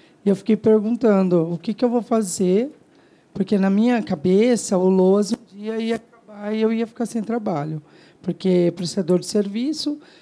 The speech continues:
eu recolho o I N S S, conforme eu recebo, já põe na minha conta o troco, primeiro recolhe. Então, o que que acontece, doutor Paulo? Eu gostei da sua fala, é realmente isso. Infelizmente, eu tô vendo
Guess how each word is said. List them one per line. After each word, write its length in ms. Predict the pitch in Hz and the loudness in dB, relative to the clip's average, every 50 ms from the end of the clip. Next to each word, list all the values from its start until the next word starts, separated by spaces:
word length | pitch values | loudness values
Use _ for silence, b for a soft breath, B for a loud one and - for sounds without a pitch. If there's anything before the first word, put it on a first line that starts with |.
| B B - | B B -4
eu 160 | - 196 190 | 0 2 4
recolho 440 | 185 202 208 202 - 214 208 208 208 | 4 4 2 2 2 2 2 4 2
o 40 | 208 | 2
I 80 | 202 | 0
N 160 | 202 196 196 190 | 0 -2 -2 -2
S 240 | 190 190 - - | -4 -4 -4 -2
S, 240 | 214 202 202 202 - | -2 -2 -2 -2 -4
conforme 460 | - - 240 214 - 240 226 214 214 | -6 -6 -6 -6 -2 -2 -2 0 0
eu 40 | 214 | 0
recebo, 560 | 208 233 220 - - 240 226 226 220 214 262 | -2 -2 -4 -6 -8 -6 -6 -6 -6 -6 -8
já 460 | 240 208 247 233 226 226 226 240 254 269 247 - - | -6 -4 -4 -4 -4 -4 -4 -6 -8 -10 -12 -8 -2
põe 160 | 220 208 208 | -2 0 0
na 120 | 208 214 | 0 -2
minha 260 | 214 214 208 208 202 - | -2 -2 -2 -2 -4 -6
conta 380 | - - 196 190 196 190 247 | -4 -4 -4 -4 -4 -4 -8
o 20 | 247 | -8
troco, 480 | - - 196 180 170 160 - - - - _ _ | -4 -2 0 0 0 -2 -6 -16 -20 -20 _ _
primeiro 320 | - - 170 165 170 165 165 | -12 -10 -8 -6 -6 -6 -6
recolhe. 500 | 175 196 - - 190 175 - - - - b b b b b b b | -6 -8 -8 -6 -6 -6 -6 -6 -10 -14 b b b b b b b
Então, 160 | - 233 247 254 | -2 0 0 0
o 40 | |
que 140 | 247 262 254 | 0 -2 -6
que 80 | 214 254 | -6 -6
acontece, 520 | - - 233 214 - 202 196 - - - | -8 -6 -8 -6 -4 -4 -6 -6 -6 -8
doutor 280 | 160 185 170 - 98 95 | -8 -8 -6 -6 -8 -8
Paulo? 320 | - - 87 78 80 - - B B B B B B _ | -6 -6 -6 -6 -6 -8 -12 B B B B B B _
Eu 120 | - 185 175 | -4 -4 -2
gostei 320 | 160 202 190 - - 208 | -2 -2 -4 -4 -6 -6
da 140 | 180 196 190 | -6 -6 -6
sua 160 | - 208 185 | -6 -6 -8
fala, 420 | - - - 190 185 196 208 208 | -6 -6 -4 -2 -2 0 0 0
é 40 | 202 | 0
realmente 460 | 185 196 202 190 190 196 185 - - | 0 0 0 -2 -2 -4 -6 -4 -4
isso. 300 | 254 220 185 165 - - | -4 -4 -4 -6 -6 -6
Infelizmente, 1400 | 190 190 214 208 - - 226 202 196 202 175 156 180 185 185 196 208 226 233 220 226 - - 202 185 170 175 175 b b b b b b b b b - | -6 -6 -6 -8 -6 -6 -6 -6 -6 -6 -8 -6 -6 -4 -2 0 0 -2 -2 -4 -6 -8 -8 -6 -6 -8 -8 -12 b b b b b b b b b -14
eu 540 | - 226 196 185 185 185 185 190 190 190 190 | -6 -2 2 4 4 6 6 4 4 2 2
tô 120 | - 208 196 | 0 -2 -2
vendo 680 | 175 170 185 196 220 240 240 226 185 185 170 165 | 0 0 -2 0 0 0 0 0 0 0 0 -2